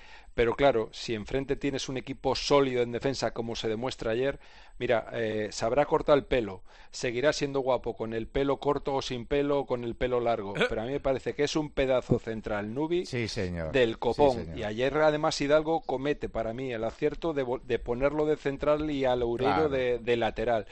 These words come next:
Speaker 2: Correcto.
Speaker 1: Creo que, que eso para mí personalmente lo valoro como un gran acierto. Y a partir de ahí, con la mejoría de Barcia,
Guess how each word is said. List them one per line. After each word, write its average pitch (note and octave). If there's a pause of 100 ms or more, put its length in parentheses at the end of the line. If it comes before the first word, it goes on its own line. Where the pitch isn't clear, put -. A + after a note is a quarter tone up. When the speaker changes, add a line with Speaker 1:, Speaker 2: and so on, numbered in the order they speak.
(120)
Speaker 2:
Correcto. B2
Speaker 1:
Creo C#3
que, C3+
que B2
eso -
para A2+
mí C3+
personalmente C3
lo C3
valoro C3
como B2
un B2+
gran C3
acierto. D3+ (480)
Y C3
a A#2+
partir C#3
de D3+
ahí, C#3+
con -
la A2
mejoría B2
de C#3
Barcia, B2